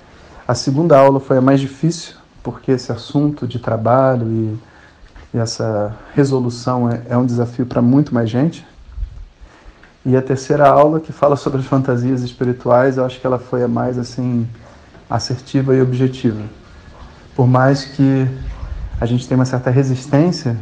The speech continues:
né, em ouvir sobre esse tema, porque incomoda, né, ficar ouvindo sobre as nossas fantasias, a gente tem que se rever. É algo que é extremamente necessário de ser feito. E eu sinto que a gente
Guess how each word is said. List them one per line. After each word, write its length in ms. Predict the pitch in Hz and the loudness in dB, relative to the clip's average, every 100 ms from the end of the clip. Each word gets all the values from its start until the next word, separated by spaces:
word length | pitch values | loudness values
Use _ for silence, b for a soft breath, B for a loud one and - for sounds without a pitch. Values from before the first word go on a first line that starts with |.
| 107 | -4
né, 240 | 123 127 | -2 -2
em 100 | 120 | -2
ouvir 240 | 120 113 127 | -2 -2 -4
sobre 260 | - 117 | -4 -6
esse 180 | 113 117 | -8 -10
tema, 340 | - 143 156 | -2 0 2
porque 380 | 120 117 110 - 120 113 110 - B B B | -2 -8 -10 -4 -2 -2 -6 -10 B B B
incomoda, 540 | 156 156 175 160 139 127 | -2 2 6 6 4 0
né, 260 | 127 127 127 | 0 0 -2
ficar 220 | - 117 | -2 -2
ouvindo 260 | 113 123 | 0 0
sobre 240 | 123 120 117 | 0 -2 -2
as 80 | 113 | 0
nossas 260 | 120 120 | -2 -4
fantasias, 640 | - 117 113 117 117 147 127 | -8 -6 -2 -2 0 2 2
a 60 | 113 | 0
gente 260 | 113 117 | -2 -2
tem 100 | 127 | -2
que 100 | 120 | -2
se 140 | - 113 | -4 -4
rever. 460 | 113 107 131 143 - B B B B B B - | -2 4 4 2 -8 B B B B B B 0
É 80 | |
algo 300 | 120 120 123 | 4 4 2
que 120 | 123 131 | -2 0
é 140 | 123 | 0
extremamente 560 | 120 - 143 147 139 131 | 0 0 2 2 0 -2
necessário 520 | 127 131 - 117 120 | -2 -4 0 0 0
de 80 | - | -6
ser 100 | 127 | -8
feito. 380 | - 117 117 - - _ _ _ b b b b - | -4 -4 -4 -8 -20 _ _ _ b b b b -6
E 500 | 127 117 117 117 117 | -2 0 0 2 0
eu 80 | 120 | 0
sinto 360 | 120 - 143 139 | -4 -2 -2 0
que 80 | |
a 40 | 135 | -2
gente 320 | 131 131 - | -2 -4 -2